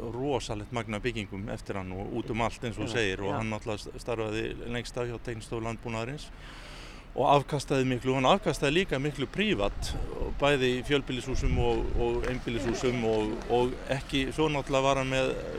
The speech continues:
Speaker 1: fleiri viðfangsefni, hann var rithöfundur
Speaker 2: Já.
Speaker 1: og skrifaði og,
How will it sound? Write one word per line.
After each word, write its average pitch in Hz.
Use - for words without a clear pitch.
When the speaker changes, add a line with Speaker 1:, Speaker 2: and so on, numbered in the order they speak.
Speaker 1:
fleiri 151
viðfangsefni, 127
hann 165
var 123
rithöfundur 127
Speaker 2:
Já. 156
Speaker 1:
og 117
skrifaði 143
og, 120